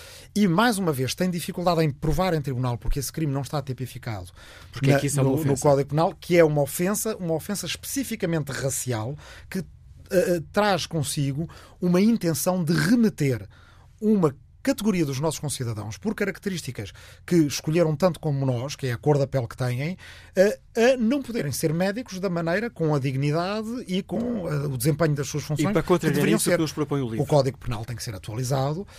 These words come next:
Speaker 1: o crime de ofensas raciais deve estar tipificado, como está noutros países, e deve ter uma moldura penal adequada, razoável, mas que seja julgada enquanto tal.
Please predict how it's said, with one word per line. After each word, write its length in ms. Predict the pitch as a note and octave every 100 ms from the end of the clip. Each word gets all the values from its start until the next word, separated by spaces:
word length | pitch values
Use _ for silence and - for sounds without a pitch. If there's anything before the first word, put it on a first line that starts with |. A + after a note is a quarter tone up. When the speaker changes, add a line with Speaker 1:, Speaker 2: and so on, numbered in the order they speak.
| - - -
Speaker 1:
o 260 | G#3+ F#3 D3+ -
crime 340 | F3+ F3+ D3
de 400 | B2+ D3+ D3 C3
ofensas 580 | C3+ C3 - D#3+ D3 C3
raciais 640 | G#2+ D3 D3 C#3+ C#3+ A2+ A2
deve 160 | C3+
estar 200 | - G#2+
tipificado, 500 | - D3 C#3+ F3 F#3
como 160 | F#3 C#3+
está 160 | C3
noutros 200 | B2 B2+
países, 360 | - F3+ A3 A#3 - - - -
e 140 | F3 G3+
deve 260 | D3+ G2+
ter 200 | - C#3
uma 120 | C3
moldura 320 | C#3 C#3+ D3 D3+
penal 380 | E3 F#3+ A3 -
adequada, 500 | B2 - B2+ B2+ C3+
razoável, 480 | D3 C3 D3+ E3+ D#3
mas 120 | D3+
que 60 | -
seja 180 | E3 E3
julgada 360 | D#3+ E3 E3
enquanto 320 | E3+ E3+ D#3
tal. 220 | - D3+